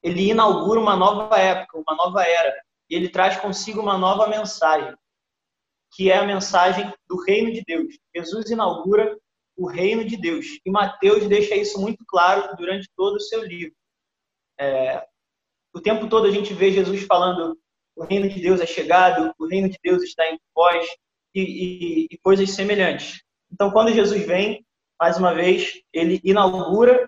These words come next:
o reino de Deus. E o Sermão do Monte, na verdade, é uma, um discurso de Jesus acerca das características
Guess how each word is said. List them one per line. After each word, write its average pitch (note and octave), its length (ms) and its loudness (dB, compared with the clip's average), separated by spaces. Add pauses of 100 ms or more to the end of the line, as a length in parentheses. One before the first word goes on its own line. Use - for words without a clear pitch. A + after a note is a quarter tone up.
(120)
o G3 100 -2
reino G3+ 300 0
de G#3 120 -4
Deus. D3 400 -6 (2000)
E F3+ 720 -2 (840)
o G3 80 -6
Sermão G#3 460 2
do A3+ 100 2
Monte, A3+ 480 2 (220)
na F#3+ 120 0
verdade, G3 680 0 (1040)
é F3 180 4
uma, G3 560 2 (260)
um G3+ 120 0
discurso B3+ 640 -2
de B3 120 -4
Jesus G#3 540 0 (420)
acerca A#3 640 0
das G3+ 220 2
características C4 1040 0